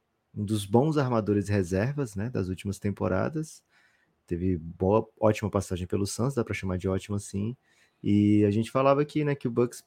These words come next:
tava curtinho, né, na rotação do backcourt e foram atrás de uns, dos melhores disponíveis.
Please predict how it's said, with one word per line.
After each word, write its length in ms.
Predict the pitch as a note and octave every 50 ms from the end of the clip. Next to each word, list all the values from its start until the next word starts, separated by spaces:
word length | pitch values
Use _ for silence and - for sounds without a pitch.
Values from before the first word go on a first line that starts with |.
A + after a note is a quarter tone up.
| _ _
tava 320 | - A#2+ A2+ A2+ G#2+ A#2 A2+
curtinho, 720 | - - B2 A2+ - - - - - B2+ D3 E3+ E3+ C#3+ G#2+
né, 160 | G#2 A#2 C#3
na 120 | C#3 A#2
rotação 460 | G#2 G2+ G2 - G#2 G2 - - G2+
do 80 | G2 G2+
backcourt 680 | F#2 G2+ G#2 G#2 - - - G2+ G2 G#2+ B2 - - - - _ _ _ _ _ _ _ _ _ _ _ -
e 360 | F2 F2+ F2+ F2+ F2+ F2+ F#2
foram 300 | - - - F#2 F2+ G2
atrás 380 | G#2 G2+ - - F#2 F#2 F#2+ F#2
de 60 | F#2+ A2+
uns, 480 | A#2+ B2 C3 C3 - - - - - _ _ _ _ _ _ _ _
dos 160 | - G#2+ G2+
melhores 520 | A2 A#2 A#2 A2+ A2 G2+ G#2 A2 A2+ A#2+ A#2
disponíveis. 1200 | B2 A#2+ - - - B2 A#2 G#2+ G2+ G#2 G#2+ G#2+ B2+ C3+ C3+ C#3+ D3 - - - - - - -